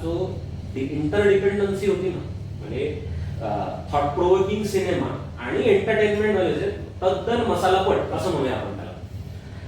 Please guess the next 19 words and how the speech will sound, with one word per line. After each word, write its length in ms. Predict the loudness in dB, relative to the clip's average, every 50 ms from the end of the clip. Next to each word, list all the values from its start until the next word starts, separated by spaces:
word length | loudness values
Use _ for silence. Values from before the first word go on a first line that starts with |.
| -8 -6
ह्यांच्यातली 600 | -4 -4 -2 -2 0 2 2 2 2 2 0 0
जी 180 | 0 2 2 2
इंटरडिपेंडन्सी 800 | 2 2 2 2 4 4 4 4 4 4 4 2 2 2 0 0
होती 460 | 0 0 -2 -2 -4 -6 -6 -8 -8 -10 -12 -8
ती 440 | -6 -4 -4 -4 -4 -4 -6 -8 -10 -10 -10 -10 -10 -10 -10 -10 -10 -8 -4
लोकांच्या 580 | 0 0 0 2 2 4 4 4 4 4 4
हातात 520 | 2 2 2 0 0 0 0 0 0 0 0
त्यांचे 340 | 0 0 0 0 0 0 2
रिव्ह्यू 400 | 2 0 0 2 2 2 2 2 0 -4 -10 -10 -10 -10 -10 -8 -6
किंवा 200 | -4 -2 0 0
स्टार 480 | 0 0 2 4 6 6 6 4 2 2
देणं 160 | 2 0 0 0 -2 -6 -10 -10 -6
हे 140 | -4 -2 -2
आल्यामुळे 920 | -2 -2 0 0 0 0 2 4 4 6 6 6 6 4 2 -2 -4 -6 -8
ती 200 | -10 -10 -10 -8 -6
थोडीशी 600 | -2 -2 0 0 0 -2 -4 -6 -6 -8 -8 -6 -4
ब्लर 240 | 0 2 4 4 4
व्हायला 260 | 4 4 2 -2 -4
लागली. 120 | -6 -8